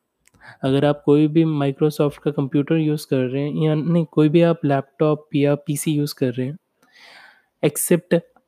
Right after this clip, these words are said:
i-, iPhone या Apple के product को, क्योंकि उसके अंदर आईओएस यूज़ होता है। जितने भी बाकी के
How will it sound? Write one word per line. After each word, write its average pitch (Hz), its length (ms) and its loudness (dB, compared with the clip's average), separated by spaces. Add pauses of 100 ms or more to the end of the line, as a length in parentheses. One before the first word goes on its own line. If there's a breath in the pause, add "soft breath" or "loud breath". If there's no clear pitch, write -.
(100)
i-, 143 160 4 (380)
iPhone 131 540 0 (300)
या 143 80 2 (120)
Apple 151 260 -2
के 156 120 0
product 123 340 -2
को, 135 160 -4
क्योंकि 156 260 0
उसके 156 220 0
अंदर 156 220 2
आईओएस 147 540 2
यूज़ 143 260 -2
होता 123 240 -4
है। 139 80 -14 (880 soft breath)
जितने 156 420 -2
भी 180 120 4
बाकी 165 300 2
के 165 240 2